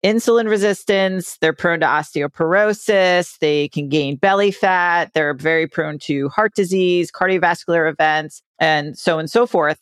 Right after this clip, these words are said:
So a lot of that can also happen to men if they try to block and crush their estrogen. And I've had clients where forty-seven, forty-eight,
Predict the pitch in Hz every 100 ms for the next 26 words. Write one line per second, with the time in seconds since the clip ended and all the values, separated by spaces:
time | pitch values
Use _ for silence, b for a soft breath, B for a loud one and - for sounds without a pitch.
0 | _ - 180 165 160 175 180 190 240 208
1 | 185 175 - 160 160 170 170 156 143 -
2 | 147 - 147 147 160 220 160 147 160 _
3 | _ - 160 156 165 165 180 170 - 170
4 | 143 147 151 151 156 - 151 147 - -
5 | 143 151 - - _ 147 143 - 254 -
6 | 156 - 76 - _ _ _ _ _ -
7 | 180 269 247 185 - 190 214 196 156 -
8 | - _ _ _ 175 165 160 156 - _
9 | _ - 202 220 220 202 214 214 214 214
10 | 208 - 190 202 202 202 208 208